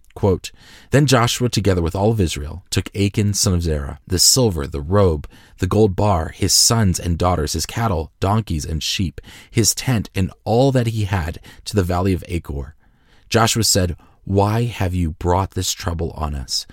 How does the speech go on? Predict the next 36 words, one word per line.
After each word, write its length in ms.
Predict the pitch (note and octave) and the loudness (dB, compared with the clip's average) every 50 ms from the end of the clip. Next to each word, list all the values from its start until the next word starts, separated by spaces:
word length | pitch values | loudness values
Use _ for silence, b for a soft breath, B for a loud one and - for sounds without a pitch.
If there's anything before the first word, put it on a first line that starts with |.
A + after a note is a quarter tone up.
| B B B B B | B B B B B
The 160 | - F#2 F2+ | -4 -2 -2
Lord 420 | F2 F2 F#2 G2 G2+ F#2+ F2+ E2+ | 0 0 2 2 4 4 2 2
will 140 | E2+ F2 E2 | 0 -2 -4
bring 320 | - - E2 E2 E2 D#2 | -4 -4 -4 -2 -2 -4
trouble 480 | - - - - E2+ E2 D#2+ D2+ C#2+ - | -4 -6 -4 -4 -4 -4 -4 -6 -8 -8
on 180 | - D#2+ D2+ D2 | -6 -6 -4 -4
you 200 | D#2 D#2+ E2 D#2 | -2 -2 -4 -4
today.' 540 | - - - D#2 D#2 D2+ D2 C#2 C2 - _ _ _ _ _ _ _ B B B B B B B B | -4 -6 -6 -6 -6 -6 -6 -8 -10 -12 _ _ _ _ _ _ _ B B B B B B B B
Then 180 | - A#2 A2 A2 - | 2 2 2 0 -2
all 400 | - A#2 A#2 B2 C3 C3+ B2 - - - | -4 -2 0 2 2 2 0 -2 -4 -2
Israel 460 | G#2+ A2 G#2 G2 F#2 F#2+ E2+ D#2 D2 | 0 0 0 0 0 -2 -2 -2 -2
stoned 500 | - - - - - F#2 E2+ E2+ E2 D#2+ | -2 -4 -4 -2 0 0 0 0 -2 -4
him, 420 | - - - G2 D#2+ C#2+ C#2 C#2+ - - B B B B B | -6 -6 -4 -4 -4 -4 -6 -10 -12 -16 B B B B B
and 160 | B - G2 G2+ | B -2 -2 0
after 340 | - G#2 A2 A2+ - - B2+ | 0 0 0 0 2 2 2
they 140 | A2+ A2 G#2 | 2 4 2
had 120 | G2 - | 2 0
stoned 480 | - - - - A2 G2+ A2+ A#2+ A#2 G#2 | 0 0 0 2 2 4 4 4 4 4
the 80 | G#2 | 2
rest, 400 | G2 G2+ G#2+ F#2 D#2 - - - | 2 2 2 0 0 -2 -4 -2
they 140 | - E2+ D#2+ | -2 -2 -2
burned 400 | D2 - D#2+ D#2+ E2 E2+ E2 D2 | -2 -2 -2 0 0 0 0 -2
them. 280 | C2 B1+ - C#2+ C2+ - _ _ _ _ _ _ _ - | -4 -6 -8 -10 -12 -14 _ _ _ _ _ _ _ 2
Over 260 | A#2 B2 A#2 A#2+ G#2 - | 2 4 4 2 0 -2
Achan 380 | - G#2+ A#2 - B2+ A#2+ A#2 | 0 -2 0 2 2 2 2
they 100 | G2 E2+ | 2 0
heaped 400 | E2+ - - - C#3 C3 - - | -2 -4 -4 0 0 0 0 -2
up 160 | - A2 G#2+ | -4 -6 -2
a 40 | F#2+ | -2
large 520 | F#2+ F#2+ F#2 G2 F#2+ F#2 G2 G#2+ G#2+ - - | 0 0 0 0 2 2 2 2 0 -2 -4
pile 260 | - - G2 F#2 F2+ | -6 -4 -2 -2 -2
of 140 | E2+ E2+ F2+ | -2 -2 -2
rocks, 380 | F2 D#2+ D#2+ - - - - | -2 -2 -4 -6 -10 -10 -8
which 180 | G2 F#2+ - - | -8 -8 -6 -4
remains 560 | F2 F2 E2+ E2+ E2 E2 E2+ F#2 F#2+ F2 - | -4 -2 -2 0 0 0 0 -2 -2 -2 -4
to 60 | - | -6